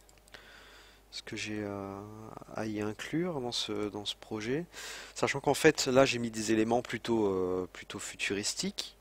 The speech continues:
mais, euh, on peut utiliser des éléments classiques pour faire ça. Enfin, on n'est pas obligé de,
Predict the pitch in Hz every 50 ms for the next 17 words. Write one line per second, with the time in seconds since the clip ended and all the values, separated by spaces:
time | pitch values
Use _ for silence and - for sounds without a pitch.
0 | - - 101 101 98 101 104 107 120 139 165 185 - - - - 110 104 104 101
1 | 101 98 98 101 98 98 101 98 - - - 143 143 139 - - 113 107 104 117
2 | 135 127 110 101 101 101 98 104 113 117 - - - 98 95 - - 113 123 -
3 | - - - - - - 107 - - - - 98 107 123 131 - - 98 92 92
4 | 92 92 - - 127 120 110 104 95 95 104 113 110 107 98 95 95 92 92 92
5 | 95